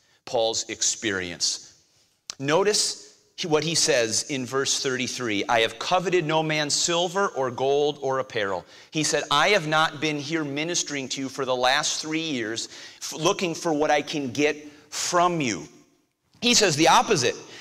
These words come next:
"Yea, ye yourselves know that these hands have ministered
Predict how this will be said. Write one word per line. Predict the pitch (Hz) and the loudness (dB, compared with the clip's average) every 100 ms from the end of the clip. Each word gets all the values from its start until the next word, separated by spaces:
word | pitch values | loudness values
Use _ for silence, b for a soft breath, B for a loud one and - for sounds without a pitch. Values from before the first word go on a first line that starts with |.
| B | B
"Yea, | 180 254 | 6 8
ye | 226 185 220 | 8 6 4
yourselves | 208 - 240 254 190 | 6 6 6 6 4
know | 202 | 4
that | 180 180 151 | 4 4 2
these | 147 226 220 | 2 4 4
hands | 190 240 247 208 185 - B | 4 6 6 6 2 -2 B
have | 214 202 | 4 4
ministered | 185 196 269 262 - 185 185 180 | 6 6 6 6 4 6 4 4